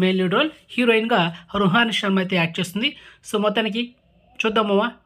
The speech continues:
సుహాస్ ఉన్నాడు కాబట్టి కంటెంట్ అయితే బాగానే ఉంటుంది అనుకుంటున్నా. నెక్స్ట్ ఫాల్అవుట్, ఈ హాలీవుడ్ వెబ్ సిరీస్ నెక్స్ట్ మంత్ ఏప్రిల్ పదకొండు తేదీన, అంటే ఏప్రిల్ లెవెన్త్న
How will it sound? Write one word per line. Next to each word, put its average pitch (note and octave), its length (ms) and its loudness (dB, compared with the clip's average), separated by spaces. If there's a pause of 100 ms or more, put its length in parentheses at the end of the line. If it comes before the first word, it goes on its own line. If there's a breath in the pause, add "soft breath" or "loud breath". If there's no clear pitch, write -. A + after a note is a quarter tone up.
(140)
సుహాస్ G#3 360 -4
ఉన్నాడు G#3 240 0
కాబట్టి G3 260 0 (240)
కంటెంట్ F#3 320 0
అయితే F3+ 120 -4 (120)
బాగానే E3+ 340 2
ఉంటుంది E3+ 260 -2
అనుకుంటున్నా. D#3+ 340 0 (480 loud breath)
నెక్స్ట్ C#4+ 220 2 (380 loud breath)
ఫాల్అవుట్, C4 480 2 (260)
ఈ - 20 4 (160)
హాలీవుడ్ D4+ 500 4
వెబ్ G#3 180 0
సిరీస్ B3+ 260 -4 (460 loud breath)
నెక్స్ట్ A#3+ 240 0
మంత్ C4+ 180 -2 (100)
ఏప్రిల్ B3+ 220 -2 (120)
పదకొండు G3+ 380 0
తేదీన, G#3 200 2 (220)
అంటే F#3+ 160 -2 (120)
ఏప్రిల్ G3+ 300 -2
లెవెన్త్న F#3+ 340 0